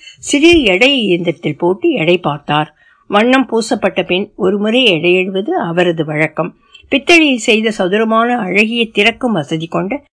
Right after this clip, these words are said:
சின்ன பெட்டியின் மேல் நடுவில் உயர்ந்த குழல் ஒன்று இருந்தது. அதில் மேல்முனையில் இருந்த கொக்கியில் சங்கிலியால் ஆன தொங்கிய தட்டுகள் இருபுறமும்.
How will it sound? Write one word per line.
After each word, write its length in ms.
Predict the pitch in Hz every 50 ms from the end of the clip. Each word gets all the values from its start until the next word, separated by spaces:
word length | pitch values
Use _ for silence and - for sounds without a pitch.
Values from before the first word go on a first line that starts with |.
| _ _ _
சின்ன 340 | - - 311 320 339 359 381
பெட்டியின் 540 | - - 240 214 208 - 269 254 240 220 202
மேல் 240 | 185 185 185 202 226
நடுவில் 400 | 208 180 151 170 185 208 233 -
உயர்ந்த 380 | - 190 185 208 220 240 262 302
குழல் 400 | 294 - - 233 277 311 311 262
ஒன்று 220 | 180 160 165 220
இருந்தது. 580 | 202 170 151 160 151 143 156 156 147 156 - - _ _ _ _ _ -
அதில் 280 | - 226 226 254 247 233
மேல்முனையில் 720 | 233 240 262 294 330 339 330 294 269 254 233 226 233 -
இருந்த 380 | - 190 208 208 208 196 190 180 -
கொக்கியில் 520 | - 180 175 - - 233 190 185 190 - - -
சங்கிலியால் 640 | 220 226 247 262 302 302 294 285 277 285 294 285 269
ஆன 280 | 214 196 190 196 175 - -
தொங்கிய 460 | - 233 262 285 285 311 311 277 220
தட்டுகள் 520 | - 165 147 156 - 214 202 190 190 214 220 -
இருபுறமும். 760 | - 160 170 180 175 - 170 156 151 185 247 262 220 -